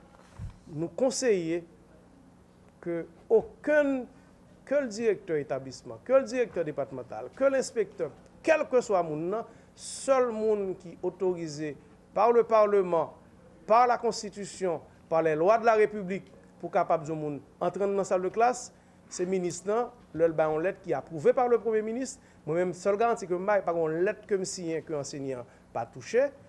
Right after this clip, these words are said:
Et je pense que c'est comme ça le supposé hier. Il faut que nous fassions graduellement.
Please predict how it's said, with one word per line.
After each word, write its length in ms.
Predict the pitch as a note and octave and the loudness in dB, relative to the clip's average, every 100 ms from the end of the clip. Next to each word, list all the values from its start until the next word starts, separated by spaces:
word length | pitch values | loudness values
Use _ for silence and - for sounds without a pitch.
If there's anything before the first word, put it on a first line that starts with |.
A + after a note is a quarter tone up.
| - - | -20 -8
Et 60 | D#3+ | -6
je 60 | E3 | -4
pense 300 | E3 D#3 D3+ | -4 -4 -8
que 140 | D3 | -12
c'est 160 | - D3 | -12 -10
comme 140 | C#3+ | -8
ça 140 | C#3+ | -6
le 60 | B2+ | -8
supposé 440 | - B2+ C3+ B2+ | -10 -12 -10 -8
hier. 340 | C3+ F#3 B3+ C4+ | -6 4 4 4
Il 380 | - - - - | -8 -20 -20 -16
faut 240 | - F3+ | 0 0
que 140 | F3+ F#3 | 2 -2
nous 180 | F3+ | -2
fassions 260 | - D#3+ C#3+ | -2 -2 -2
graduellement. 640 | C#3+ C#3 D3 D3 G#3 C#4+ | 0 0 -2 -2 -2 -4